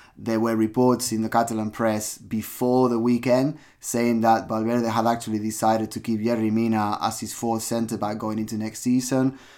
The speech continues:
But, you know, he, he really was to blame in at least three of the goals, um, for poor decision-making, lack of strength in challenging, and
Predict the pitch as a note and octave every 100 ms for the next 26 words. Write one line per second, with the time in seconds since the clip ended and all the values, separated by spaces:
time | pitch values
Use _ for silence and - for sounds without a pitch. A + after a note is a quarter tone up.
0 | _ - A#2 - - B2+ G#2+ G2+ A2+ -
1 | _ _ _ _ - F2+ G#2 G#2+ G#2+ A2
2 | - - - _ _ - A#2 B2+ A2 B2+
3 | B2+ A2 A2+ A#2 G#2+ G#2+ A2 G#2 G#2 -
4 | A2+ G#2+ A2+ A2 - C3 C3 A2+ A2 G#2+
5 | A2+ G#2+ G#2 - - - G#2 G2+ G2+ G#2
6 | - - - A2+ A2 - A#2+ A#2 G#2+ A#2
7 | G#2+ G#2 G#2+ A2+ A2 G#2+ G#2 G2+ A2+ A2+
8 | A2+ G#2+ - A2+ G#2+ G#2 - A#2+ A2 G2+
9 | G#2 G2+ G#2 G2